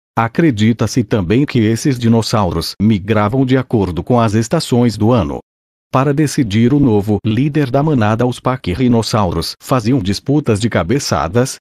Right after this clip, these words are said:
geralmente o líder contra todos os jovens machos adultos. O paquirrinossauro, lagarto de nariz espesso,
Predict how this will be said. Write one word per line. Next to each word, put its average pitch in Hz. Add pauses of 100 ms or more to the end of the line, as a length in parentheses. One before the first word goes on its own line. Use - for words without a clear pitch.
geralmente 113
o 117
líder 147
contra 123
todos 123
os 110
jovens 107
machos 113
adultos. 113 (540)
O 135
paquirrinossauro, 123 (120)
lagarto 101
de 117
nariz 113
espesso, 110